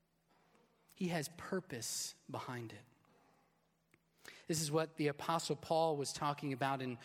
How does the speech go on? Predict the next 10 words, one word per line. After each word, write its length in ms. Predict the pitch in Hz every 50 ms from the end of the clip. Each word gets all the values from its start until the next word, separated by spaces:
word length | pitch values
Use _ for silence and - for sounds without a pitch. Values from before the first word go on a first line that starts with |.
| - - - - -
Romans 600 | 151 147 160 165 170 170 160 151 147 143 - -
five, 540 | - - 175 160 165 160 156 147 139 131
verses 580 | 131 147 143 143 - - 151 143 139 131 - - - - - - - -
three 300 | - 165 160 180 185 175 160
to 80 | 156
five. 540 | 143 - - 151 139 135 123 120 117 117 117 - - - - 120 - - _ _ _ _ _ _ _ _ _ _ _ _ _ _ _ _ _ _ _ - - -
He 100 | - 170
says, 200 | 147 202 190 151
"We 420 | 151 190 220 226 233 233 226 214 - - - - - -
rejoice 1200 | 175 165 175 175 160 139 135 143 170 220 247 262 233 185 131 - - - - - - - - -